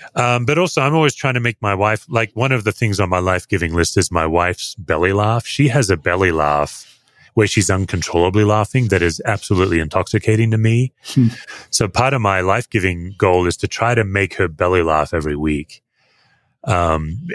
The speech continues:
Speaker 1: and 'cause I get the benefit. It's kinda selfish.
Speaker 2: Yeah. Yeah.
Speaker 1: Um, yeah. So I don't know if that's a specific enough answer,
Speaker 2: That's,
Speaker 1: but
Speaker 2: that's great. That's great.
Speaker 1: Yeah.
Speaker 2: Ha-,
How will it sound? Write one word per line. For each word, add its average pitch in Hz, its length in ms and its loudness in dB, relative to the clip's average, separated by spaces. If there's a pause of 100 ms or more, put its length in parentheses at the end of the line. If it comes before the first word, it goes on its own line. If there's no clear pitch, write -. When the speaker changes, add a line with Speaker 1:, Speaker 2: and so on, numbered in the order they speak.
Speaker 1:
and 113 140 -2
'cause 101 160 0
I 107 120 2
get 104 160 -4
the 82 60 -4
benefit. 92 520 -2
It's - 160 -6
kinda 110 220 -2
selfish. - 600 -4 (340)
Speaker 2:
Yeah. 87 220 0 (460)
Yeah. 107 140 0
Speaker 1:
Um, 76 440 -4 (480)
yeah. 104 340 0 (840)
So 117 140 0
I 123 40 2
don't 131 80 0
know 120 80 2
if - 60 -4
that's 104 240 -2
a 92 100 0 (100)
specific - 520 -2
enough 82 240 -2
answer, 80 280 -2
Speaker 2:
That's, 80 220 -2
Speaker 1:
but - 120 -10
Speaker 2:
that's 139 280 -2
great. 175 300 -4
That's - 200 -6
great. 156 340 -4
Speaker 1:
Yeah. 85 120 -4
Speaker 2:
Ha-, - 260 -2